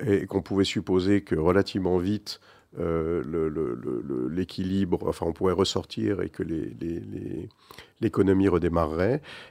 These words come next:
eh ben, il y avait des prix qui ont été atteints par certaines valeurs. Euh, encore une fois, comme tout à l'heure, euh, ça baisse très, très vite,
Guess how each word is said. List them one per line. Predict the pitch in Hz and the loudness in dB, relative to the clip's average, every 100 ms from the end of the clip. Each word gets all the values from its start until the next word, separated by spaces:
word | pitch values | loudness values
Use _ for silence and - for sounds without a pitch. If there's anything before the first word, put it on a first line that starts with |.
| - | -6
eh | 82 | 2
ben, | 98 | 4
il | 92 | 4
y | |
avait | 85 85 | 2 2
des | 87 | -2
prix | - 123 113 | -4 -4 -4
qui | - | -4
ont | 85 | -6
été | 101 - 98 | -6 -4 -4
atteints | 87 - 95 92 | -2 2 2 2
par | 90 | -2
certaines | - 92 - 87 | -4 -6 -4 -4
valeurs. | 87 90 95 95 82 | -2 2 4 4 2
Euh, | 80 - - - - | -4 -8 -20 -20 -12
encore | - - 92 | -8 2 2
une | 85 | 2
fois, | 110 110 | 2 2
comme | 92 | 0
tout | 87 - | -4 -4
à | 92 | 2
l'heure, | 104 101 - - - | 6 6 2 -10 -8
euh, | 101 | -4
ça | - 101 | 0 2
baisse | 98 90 - | 4 2 0
très, | - | 0
très | 101 101 90 | 0 2 0
vite, | 98 - - | -2 -6 -10